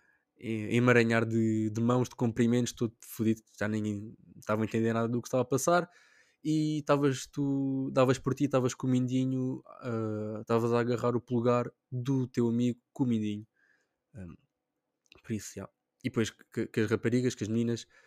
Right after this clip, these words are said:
ah, não havia beijinhos, tinha sido tipo, ou com um, um sequinho, um bro fist, ou com um, ah, um que passou bem, pronto. Mas sempre havia aquela,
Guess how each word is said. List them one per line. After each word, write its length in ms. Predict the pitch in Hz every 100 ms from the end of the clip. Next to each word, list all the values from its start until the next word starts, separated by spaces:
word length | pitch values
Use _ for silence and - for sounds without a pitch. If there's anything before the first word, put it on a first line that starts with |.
| _ _
ah, 160 | - 98
não 120 | 110
havia 200 | 110 113
beijinhos, 560 | 113 117 113 156 160 - _ _ _ -
tinha 180 | 120 117
sido 200 | 117 117
tipo, 100 | - _ -
ou 80 | 123
com 220 | - 123
um, 460 | 117 110 107 104 110 _ _ _ _ _ _ -
um 140 | 127
sequinho, 440 | 110 - - 113 110
um 100 | 110
bro 160 | 117
fist, 400 | 110 139 139 -
ou 120 | 123 117
com 180 | - 135
um, 420 | 143 156 175 175 _ _ _ _ _ _ _
ah, 380 | 135 123 135 131 135
um 160 | 156
que 60 | 139
passou 300 | 147 139 120
bem, 240 | 107 117 -
pronto. 340 | - 104 113 - _ 92 _ -
Mas 180 | 113 110
sempre 240 | 147 135
havia 200 | 131 139
aquela, 540 | 127 147 131 127 123